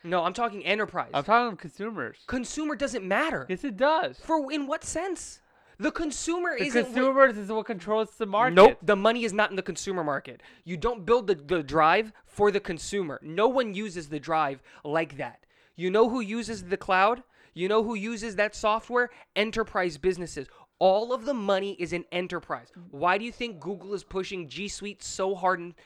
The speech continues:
Speaker 1: in small businesses? It's because it's so, it's, they need that market. Microsoft with Azure and the cloud and OneDrive and the whole nine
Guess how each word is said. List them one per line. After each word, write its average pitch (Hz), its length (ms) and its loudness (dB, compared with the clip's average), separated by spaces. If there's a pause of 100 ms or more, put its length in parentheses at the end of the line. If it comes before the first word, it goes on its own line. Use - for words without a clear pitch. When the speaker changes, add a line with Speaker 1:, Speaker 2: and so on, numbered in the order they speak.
(100)
Speaker 1:
in 160 120 -10
small 170 260 -2
businesses? 156 640 -6 (960)
It's 151 220 -8
because 208 420 -2
it's 214 140 -4
so, 202 360 0
it's, - 280 -8 (300)
they 202 220 -2
need 202 340 -6
that 185 260 0
market. 170 560 2 (480)
Microsoft 160 720 0
with 170 220 -8
Azure 185 420 0
and 196 200 -10
the 190 40 -12
cloud 147 540 -2 (960)
and 165 380 -2
OneDrive 175 600 2
and 143 120 -8
the 131 80 -10
whole 214 260 4
nine 156 420 0